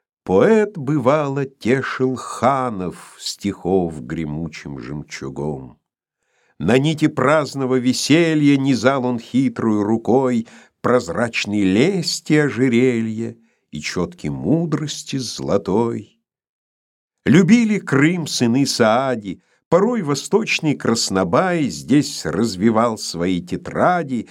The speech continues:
и удивлял Бахчисарай. Его рассказы расстилались, как эреванские ковры, и ими ярко украшались Гиреев ханские пиры.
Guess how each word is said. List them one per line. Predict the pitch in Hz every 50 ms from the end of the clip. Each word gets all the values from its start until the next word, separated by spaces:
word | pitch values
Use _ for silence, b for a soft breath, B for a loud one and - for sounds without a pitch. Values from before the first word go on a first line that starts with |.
| B B B
и | - 90
удивлял | 85 85 78 85 80 67 65 71 85 101 110 104 98
Бахчисарай. | 92 101 - - - - 87 78 - - 69 67 67 76 80 87 92 90 78 - _ _ _ _ _ _ _ _ _ _ _ _ -
Его | 85 95 123 117 120 139
рассказы | 143 143 139 - - - - 135 165 170 165 160 123 127 147 151 139 -
расстилались, | - 82 107 127 - - - - - 135 147 131 123 143 147 147 139 139 135 127 - -
как | - 127 127 120 - - _
эреванские | 131 120 120 117 104 110 117 117 110 - - - - 110 110 113 107
ковры, | - 98 95 85 85 90 - 95 143 180 180 170 151 113 b b b b b b b b b _
и | - 113 139 170 185 180
ими | 180 180
ярко | 175 151 117 - 208 233 214 190 - - 202
украшались | 202 202 190 196 - 156 175 175 170 - - 156 175 170 165 165 160 160 135 107 -
Гиреев | 71 73 73 107 139 143 131 135 143 135 131 127 123 113 - -
ханские | - - 101 120 117 101 101 92 - - - - 95 104 101 90
пиры. | - 98 107 92 90 107 117 110 95 85 -